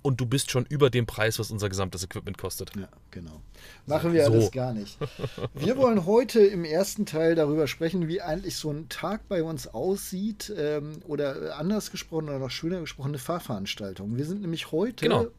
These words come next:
Speaker 2: ist es Sonntag, das dürfen wir zugeben. Normalerweise nehmen wir die, ähm, Dinger immer, die Dinger, <laughs> die Podcasts immer
Speaker 1: <laughs>
Speaker 2: am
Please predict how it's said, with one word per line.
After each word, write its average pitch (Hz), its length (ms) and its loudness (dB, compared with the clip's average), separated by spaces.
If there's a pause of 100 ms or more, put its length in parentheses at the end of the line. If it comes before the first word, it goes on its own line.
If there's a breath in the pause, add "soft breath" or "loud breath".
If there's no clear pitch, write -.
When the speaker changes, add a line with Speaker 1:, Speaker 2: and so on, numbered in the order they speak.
Speaker 2:
ist 170 240 -4
es 131 160 -6
Sonntag, 131 600 -2
das 117 160 -6
dürfen 151 180 -6
wir 131 80 -4
zugeben. 156 580 -2 (380 loud breath)
Normalerweise 160 580 0
nehmen 160 220 -2
wir 156 80 0
die, 143 260 -2
ähm, 131 680 -2 (320)
Dinger 160 240 -4
immer, 127 340 -2
die 104 180 -10
Dinger, 113 440 -6
<laughs> - 60 -14
die 123 200 -4
Podcasts 147 680 -2
immer 139 300 2
Speaker 1:
<laughs> - 20 -10
Speaker 2:
am 123 280 0